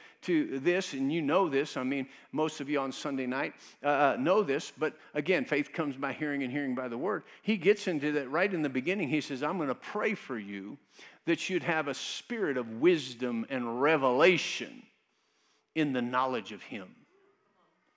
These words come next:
That the eyes of your heart would be flooded with light, or the eyes of your understanding would be flooded with light, that you might know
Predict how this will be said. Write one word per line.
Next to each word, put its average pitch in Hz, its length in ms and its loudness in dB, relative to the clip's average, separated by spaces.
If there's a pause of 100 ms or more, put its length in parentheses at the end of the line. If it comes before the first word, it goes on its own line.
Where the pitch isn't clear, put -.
(380)
That 127 100 -4
the 139 140 4
eyes 165 340 6
of 147 80 -4
your 135 160 -2
heart 170 400 0
would 127 160 -4
be 117 140 -4
flooded 151 720 4 (680)
with 117 300 -2
light, 98 420 -8 (640)
or 156 120 0
the 165 120 8
eyes 170 260 6
of 151 100 0
your 156 200 0
understanding 147 1120 -2 (380)
would 127 140 -8
be 131 80 2
flooded 131 400 -4
with 127 160 -4
light, 101 260 -2
that 123 220 -6
you 151 60 0
might 135 260 0
know 156 520 0